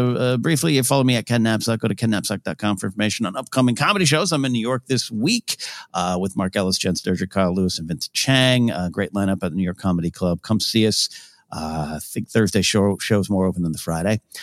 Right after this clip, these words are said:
Uh, then yes, from there on my website, you can link to, uh, places like Bandcamp, where I have my, uh, comedy special album, I guess you can call it an audio album, um, available on Apple, Amazon Music, Spotify, all the places. But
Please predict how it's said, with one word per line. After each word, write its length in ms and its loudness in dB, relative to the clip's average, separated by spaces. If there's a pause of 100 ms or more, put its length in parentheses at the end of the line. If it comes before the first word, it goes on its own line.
(200)
Uh, 220 6
then 100 4
yes, 360 2
from 340 4
there 200 4
on 140 4
my 80 2
website, 460 2
you 80 0
can 120 -4
link 220 0
to, 460 2
uh, 220 2
places 340 -2
like 120 -2
Bandcamp, 600 0
where 140 0
I 80 0
have 200 -2
my, 340 -4
uh, 120 -4
comedy 400 0
special 1160 2
album, 540 2
I 80 2
guess 180 -2
you 80 -2
can 80 -4
call 220 2
it 60 2
an 80 -2
audio 340 4
album, 380 0 (360)
um, 520 -2
available 500 0
on 300 -8
Apple, 600 0
Amazon 440 0
Music, 260 -4
Spotify, 580 0
all 140 2
the 80 0
places. 580 0 (300)
But 300 -2